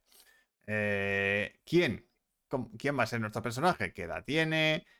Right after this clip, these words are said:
Eh, ¿qué personalidad tiene? ¿Cuál es su entorno familiar? ¿Su entorno de amigos? Todo eso. El cuándo, ¿en qué época?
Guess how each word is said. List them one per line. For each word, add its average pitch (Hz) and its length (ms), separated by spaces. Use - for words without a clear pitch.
Eh, 95 380
¿qué 110 100
personalidad 92 580
tiene? 156 720
¿Cuál 104 200
es 95 100
su 95 460
entorno 92 380
familiar? 151 840
¿Su 101 140
entorno 90 340
de 85 60
amigos? 143 580
Todo 90 260
eso. - 300
El 117 680
cuándo, 147 460
¿en 98 140
qué 113 120
época? 165 420